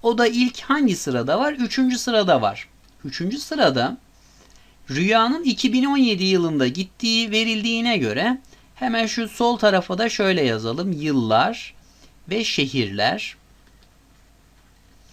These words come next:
Rüya iki bin on yedi yılında gitmiş. Ardından dördüncü maddede ise Aslı'nın Venedik'e gittiği verildiğine göre Aslı ya da Venedik yazıyoruz.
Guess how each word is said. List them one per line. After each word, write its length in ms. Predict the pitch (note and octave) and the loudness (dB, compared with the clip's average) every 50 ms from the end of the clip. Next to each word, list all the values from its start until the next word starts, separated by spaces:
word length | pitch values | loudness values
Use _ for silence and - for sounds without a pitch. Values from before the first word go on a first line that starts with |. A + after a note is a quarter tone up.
| - - _ _ _ - - | -20 -20 _ _ _ -14 -10
Rüya 340 | D#3+ E3 E3+ F#3 G#3+ B3 D4+ | -4 -2 -2 0 0 0 -2
iki 340 | D4 G#3 F3+ - - G#3 F#3 | -2 -4 -4 -4 -4 -2 0
bin 140 | A3+ C4 D#4+ | 0 -2 0
on 180 | C4+ A3 G#3 | 0 0 2
yedi 300 | G3+ F#3+ F3 D#3 C3+ B2+ | 2 2 2 2 2 0
yılında 520 | A2+ G#2+ G#2+ G#2 G#2+ G#2 G#2 G2+ G#2 G#2 G#2+ | 0 0 0 -2 -4 -4 -4 -4 -4 -6 -6
gitmiş. 720 | A2 G#2+ G#2+ - - - C3+ D#3 A#3 B3+ - - - - - _ _ _ _ _ _ _ - - _ - _ _ _ - | -8 -10 -12 -12 -10 -8 -4 -2 -2 -2 -2 -4 -6 -10 -12 _ _ _ _ _ _ _ -20 -20 _ -20 _ _ _ 0
Ardından 600 | E3 F3 G3 G#3+ A#3+ A#3+ B3 C4+ C#4+ C#4+ C4 A3 | 2 4 4 2 2 0 0 0 0 2 2 4
dördüncü 560 | A3 G#3+ A3 A3 A3+ B3 B3+ A#3+ B3 D#4+ D#4+ | 6 6 6 4 2 2 2 2 0 -2 -4
maddede 540 | D4 A#3 G3 F3+ E3 D3 D3 C3 B2+ B2 A#2+ | -2 0 2 2 2 2 0 0 2 2 0
ise 300 | A#2+ B2 - - D4 - | 0 0 -4 -8 -8 -2
Aslı'nın 600 | - G#3 G#3 G#3 - - A3 A#3+ C#4 D#4 E4 E4+ - - - - - - | 0 2 2 0 0 -4 -4 -2 -2 -2 -4 -6 -10 -16 -20 -20 -20 -12
Venedik'e 560 | D#3+ D#3 G3 A#3+ C4 D4 C#4+ C4 B3 A3 F#3 E3 | -4 -2 0 2 2 2 2 4 4 6 4 4
gittiği 540 | C#3+ C#3 C3 C3 - - B2 A#2 A2+ A2 | 4 0 -4 -6 -6 -4 -2 -2 0 0
verildiğine 640 | A2 A2 G#2 G#2 G2+ G#2 G2+ G#2+ G#2+ A2 A#2 B2+ C#3 | 0 0 0 -2 -2 -4 -4 -4 -2 -2 0 -2 -2
göre 440 | D3+ C#3+ A#2 A2 A#2 C#3 F#3 B3 C4 - - - - - - - - - - | 0 -2 -2 -2 -2 -2 -2 -4 -6 -8 -14 -20 -20 -20 -20 -20 -20 -4 0
Aslı 360 | F#3+ G3+ A3+ A3 - - B3 | 2 2 2 2 0 -2 0
ya 180 | A3 F3+ F3 F#3 | 0 2 2 2
da 220 | B3 C4+ C#4+ D4 - - - - - - - - - | 2 0 0 -2 -6 -16 -20 -20 -20 -20 -20 -18 -8
Venedik 520 | A3 B3 C4 C4 C4 A#3 F3+ C#3+ C3 - B2 | -2 0 2 4 4 4 2 0 -2 -2 -2
yazıyoruz. 680 | A2 G#2+ G#2+ G#2+ G#2+ G#2 G#2+ A2 A2 G#2+ - - - | -2 -2 -4 -4 -6 -6 -6 -8 -10 -14 -16 -20 -20